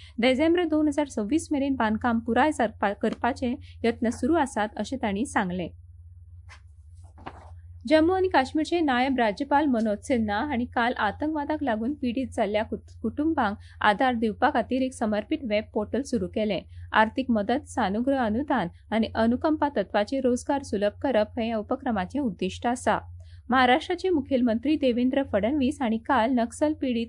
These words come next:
गडचिरोली जिल्ह्यात वेगवेगळ्या उदरगत प्रकल्पांचें उक्तावण केलें आनी बुनयाद घाली. उपरांत एका कार्यावळींत उलयतना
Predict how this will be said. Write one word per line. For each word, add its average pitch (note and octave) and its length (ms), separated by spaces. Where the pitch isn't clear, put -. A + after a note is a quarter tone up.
गडचिरोली C4 560
जिल्ह्यात A3+ 400
वेगवेगळ्या B3+ 540
उदरगत G#3+ 480
प्रकल्पांचें G#3 580
उक्तावण F#3+ 540
केलें A#3+ 280
आनी B3+ 120
बुनयाद B3+ 480
घाली. G#3 300
उपरांत E4 320
एका D#4 140
कार्यावळींत C4 560
उलयतना A3 560